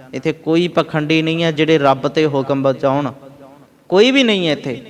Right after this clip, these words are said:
ਇਹ ਸਿਰਫ ਅਗਲੇ ਟਕਵੰਜ ਵਰਤਦੇ ਆ ਵੀ ਰੱਬ ਨੂੰ ਕਹਿ ਕੇ ਆਹ ਕੰਮ ਕਰਾਤਾ, ਰੱਬ ਨੂੰ ਕਹਿ ਕੇ ਮੈਂ ਆਹ ਫਲਾਣਾ ਕੰਮ ਕਰਾਤਾ।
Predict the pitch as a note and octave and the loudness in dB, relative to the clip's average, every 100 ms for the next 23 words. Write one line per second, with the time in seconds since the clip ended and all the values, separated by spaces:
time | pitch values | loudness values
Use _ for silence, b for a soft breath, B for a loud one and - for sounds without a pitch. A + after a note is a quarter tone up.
0 | - E3 - G3+ G#3+ - - - - - | -8 -4 2 4 2 -4 -18 -20 -14 -2
1 | D#3 F3+ F#3+ F#3 D#3 E3 E3+ F#3+ F#3 E3+ | 0 2 2 0 0 0 2 4 4 2
2 | E3+ E3+ D#3+ B2+ - - - - D3+ _ | 0 -2 -2 -2 -8 -20 -20 -20 -20 _
3 | D#3 E3 E3 E3 G3 F#3+ F#3+ F#3+ F#3 G3 | 0 4 4 2 -2 -2 2 2 2 2
4 | F#3+ G3+ F#3 E3+ D3+ D#3 D3+ D#3 D#3 D3 | 4 2 0 -2 0 2 2 2 2 2
5 | D3+ D#3+ D3+ D#3 D#3+ D#3 D3+ - C#3+ E3 | -2 -6 -2 -2 -2 -2 -2 0 2 2
6 | D#3+ D#3 E3 F#3 F3 E3 D#3 D3+ C#3+ C3 | 2 2 4 2 2 -2 -2 0 0 0
7 | C3 | -6